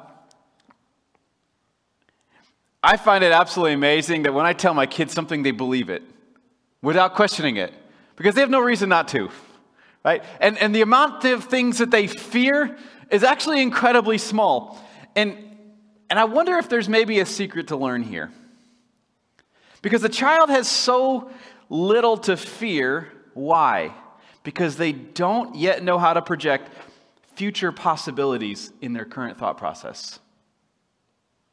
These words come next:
That's, that's the starting point of fear. All they really know how to do is remember what has happened and kind of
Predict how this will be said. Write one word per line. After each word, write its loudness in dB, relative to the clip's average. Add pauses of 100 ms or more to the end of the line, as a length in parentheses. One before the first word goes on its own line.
(200)
That's, -6
that's -2 (560)
the -14
starting -2
point -4
of -8
fear. -6 (600)
All 4
they 2
really 2
know 4
how 6
to 0
do 0
is -2
remember 2
what 2
has 0
happened 2
and -4
kind 2
of -2